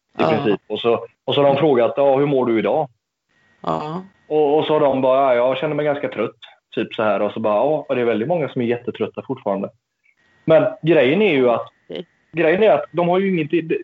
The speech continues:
Speaker 1: det där är ju oveten-, det är så ovetenskapligt. För att de har ju ingen testgrupp heller som inte haft covid, så de ringer och frågar hur de mår idag.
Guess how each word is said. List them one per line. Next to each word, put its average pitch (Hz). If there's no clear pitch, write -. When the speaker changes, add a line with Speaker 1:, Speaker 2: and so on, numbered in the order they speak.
Speaker 1:
det 151
där 165
är 185
ju 202
oveten-, 139
det 160
är 170
så 165
ovetenskapligt. 127
För 170
att -
de 147
har 156
ju 160
ingen 117
testgrupp 196
heller 180
som 151
inte 135
haft 208
covid, 151
så 143
de 135
ringer 127
och 120
frågar 123
hur 117
de 151
mår 160
idag. 104